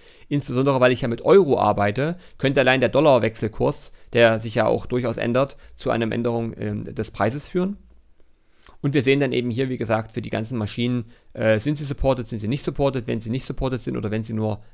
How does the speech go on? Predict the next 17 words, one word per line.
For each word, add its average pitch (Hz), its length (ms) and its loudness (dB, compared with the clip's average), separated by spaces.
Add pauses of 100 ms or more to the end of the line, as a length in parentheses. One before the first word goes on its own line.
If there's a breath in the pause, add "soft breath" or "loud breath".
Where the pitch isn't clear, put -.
eingeschränkt 139 520 0
supported 123 320 -6
sind, 120 160 -8
kann 120 120 -4
ich 110 100 -6
ja 113 60 -4
auch 104 80 -4
draufklicken, 127 480 -4
kriege - 160 -8
ich 120 100 -6
auch 117 60 -4
nochmal 113 180 -2
eine 107 100 -2
Erklärung 120 420 -4
in 110 100 -6
den 104 220 -4 (380 soft breath)
Doc-Artikeln 139 640 -2